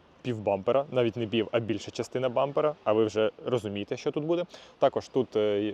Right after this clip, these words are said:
е, ціленька права сторона. Я сподіваюся, що спасемо капот.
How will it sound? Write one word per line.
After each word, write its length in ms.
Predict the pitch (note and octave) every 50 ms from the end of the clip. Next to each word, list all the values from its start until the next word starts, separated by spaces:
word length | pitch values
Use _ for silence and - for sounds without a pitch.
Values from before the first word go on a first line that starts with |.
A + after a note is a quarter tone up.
| - -
е, 180 | A#2 G#2+ G#2 G#2 - -
ціленька 580 | - - A#2 A2+ G#2+ G#2 G2+ - - G#2 F#2 F#2 -
права 300 | - - C#3 C3+ C3 A#2+
сторона. 500 | A2 - - A#2+ A#2 A2+ A2+ G#2+ G#2 G2+ - - - - -
Я 160 | A#2 C3 -
сподіваюся, 520 | - - A#2+ A#2 A#2 A#2 A#2+ A2+ A2 G2 -
що 100 | - A#2
спасемо 500 | - - C3+ A#2+ - - A2 G#2+ G#2+ G2+
капот. 380 | - - - - G3+ A3+ A3